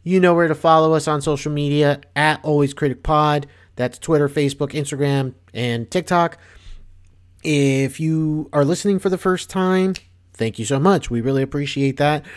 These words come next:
Subscribe on your favorite podcast app. Look for Always a Critic Podcast, or just subscribe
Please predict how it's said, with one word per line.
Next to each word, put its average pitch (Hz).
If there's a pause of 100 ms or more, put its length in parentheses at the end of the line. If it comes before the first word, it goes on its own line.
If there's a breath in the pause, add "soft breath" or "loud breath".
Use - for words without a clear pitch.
Subscribe 160
on 156
your 143
favorite 143
podcast 139
app. 156 (300 soft breath)
Look 139
for 123
Always 143
a 139
Critic 127
Podcast, 175
or 143
just 175
subscribe 170